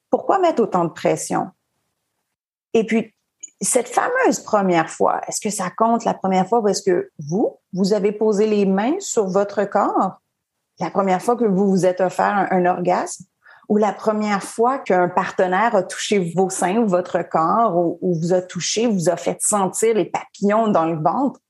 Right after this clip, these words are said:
Donc, moi, je vous propose, on enlève la pression de cette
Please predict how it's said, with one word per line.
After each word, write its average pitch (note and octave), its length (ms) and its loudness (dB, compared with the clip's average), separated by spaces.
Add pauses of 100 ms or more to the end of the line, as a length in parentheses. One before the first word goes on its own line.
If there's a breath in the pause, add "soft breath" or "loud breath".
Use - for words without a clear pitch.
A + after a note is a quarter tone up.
(480)
Donc, G#3 120 0
moi, A#3+ 180 2
je G#3+ 100 -4
vous G3+ 120 2
propose, - 760 -4 (240)
on F#3+ 140 2
enlève B3+ 280 2
la A#2+ 140 0
pression G#3+ 680 -2
de E3+ 240 2 (200)
cette - 500 -2